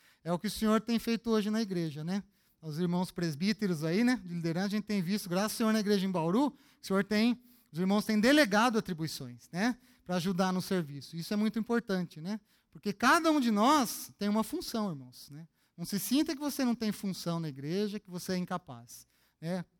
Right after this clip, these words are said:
Cada um de nós tem uma função, pode executar um serviço, uma função na igreja, né? Então, foi isso que ele fez, né? Porque hoje, o Senhor quer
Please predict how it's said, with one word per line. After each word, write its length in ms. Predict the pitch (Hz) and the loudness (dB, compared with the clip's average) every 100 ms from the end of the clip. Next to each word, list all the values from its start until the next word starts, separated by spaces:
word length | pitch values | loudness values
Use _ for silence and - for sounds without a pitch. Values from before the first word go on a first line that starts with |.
| _ | _
Cada 380 | 185 262 277 285 | 0 0 2 2
um 120 | 269 | 4
de 100 | 254 | 4
nós 240 | 220 220 | 2 0
tem 120 | - 240 | -2 -4
uma 120 | 233 | -2
função, 420 | - 240 - 220 | -4 -4 -2 -2
pode 220 | 233 226 | 0 -2
executar 640 | 226 240 240 240 226 247 - _ _ _ _ | -2 -4 -6 -10 -6 -8 -8 _ _ _ _
um 60 | 175 | -8
serviço, 600 | - 190 147 180 208 - | 0 0 0 -2 -2 -2
uma 120 | 226 | -4
função 400 | 220 277 - 247 | -4 -8 -6 -4
na 80 | 240 | -2
igreja, 420 | 170 127 120 - _ _ | -4 -8 -14 -18 _ _
né? 180 | 156 175 _ _ _ _ | -16 -16 _ _ _ _
Então, 220 | 160 190 | -6 -4
foi 200 | 180 214 | 0 2
isso 180 | 220 208 | 2 2
que 80 | 240 | -2
ele 120 | 233 | -2
fez, 400 | 254 190 156 - | -2 -6 -6 -10
né? 180 | 160 175 _ _ | -14 -16 _ _
Porque 160 | _ 180 | _ 0
hoje, 480 | 190 269 214 143 - _ _ _ _ _ _ _ | 4 4 2 -4 -12 _ _ _ _ _ _ _
o 60 | - | -6
Senhor 320 | 180 180 185 | 0 0 0
quer 300 | 196 202 | 0 -2